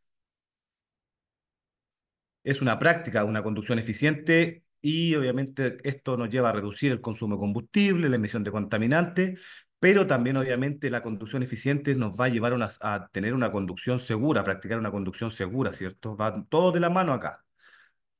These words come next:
Ya entonces dice acá que en esta unidad conoceremos cómo el conductor de un vehículo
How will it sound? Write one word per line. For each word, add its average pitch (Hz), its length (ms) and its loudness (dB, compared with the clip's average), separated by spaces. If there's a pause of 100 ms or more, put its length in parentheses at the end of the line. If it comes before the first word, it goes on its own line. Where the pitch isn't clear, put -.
(3750)
Ya 113 120 0
entonces 156 560 2
dice 117 220 -2
acá 131 180 0
que 123 60 -4
en 117 80 0
esta 110 180 -4
unidad 170 420 2
conoceremos 165 800 0
cómo 220 220 2
el 220 80 -6
conductor 160 500 -2
de 131 80 -4
un 117 100 -2
vehículo 208 580 -2